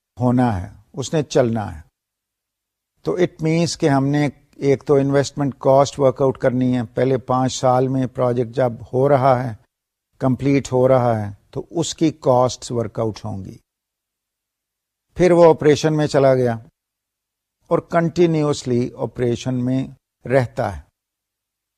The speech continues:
تو جب تک وہ پروجیکٹ چل رہا ہے، آپ کے پاس ایک stream of costs رہتی ہے۔ Similarly، ایک stream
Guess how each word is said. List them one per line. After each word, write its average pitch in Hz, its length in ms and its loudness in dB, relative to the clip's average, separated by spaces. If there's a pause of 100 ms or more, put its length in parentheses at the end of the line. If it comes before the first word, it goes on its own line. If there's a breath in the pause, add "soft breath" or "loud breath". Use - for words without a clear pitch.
(100)
تو 143 160 2
جب 170 180 6 (120)
تک 175 240 -2
وہ 170 120 0
پروجیکٹ 123 600 -2
چل 139 240 -2
رہا 123 420 -4
ہے، 92 100 -16 (600)
آپ 143 340 2
کے 147 120 2 (140)
پاس 113 460 -4 (640)
ایک 139 420 0
stream 160 640 -2 (160)
of 143 160 0 (200)
costs 139 560 2 (1400)
رہتی 131 480 0
ہے۔ 80 80 -16 (2750)
Similarly، 170 640 0 (1800)
ایک 160 240 -2
stream 175 560 0